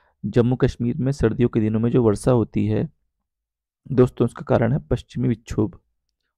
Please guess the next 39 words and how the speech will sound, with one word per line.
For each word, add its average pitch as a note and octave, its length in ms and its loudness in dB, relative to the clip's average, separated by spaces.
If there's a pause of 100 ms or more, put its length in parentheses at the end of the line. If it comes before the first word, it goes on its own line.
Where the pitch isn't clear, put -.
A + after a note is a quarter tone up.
(120)
Option A#2 340 -2
B G2+ 100 -8
is A2 180 -6
the - 120 -2
correct G#2+ 300 -4
answer। - 340 -10 (1300)
अगला A2+ 180 0
प्रश्न - 320 -6
है, A#2+ 320 -2 (440)
निम्नलिखित B2+ 400 0
में A#2 120 0
से - 140 -4
किस C3+ 260 -8
स्थान A#2 340 0
पर C3+ 120 0
सबसे - 400 -4
कम B2+ 280 -4
वार्षिक A#2 420 -2
वर्षा - 300 -4
होती C#3+ 380 -2
है? F#2+ 140 -4 (580)
तो - 80 -4
दोस्तों, A2 320 -2
इसका A#2 200 -6
सही A2+ 280 0
उत्तर A2+ 300 -2
है B2 240 0 (440)
लेह A2+ 280 2
में। G#2 160 -4 (580)
सबसे - 300 -4
कम A#2+ 260 0
वर्षा A2+ 260 -2
कहाँ A2+ 180 0
होती A#2 220 -2
है? D#3 60 2
लेह A2+ 240 0
में A2 100 0
होती - 260 -6
है। - 160 -12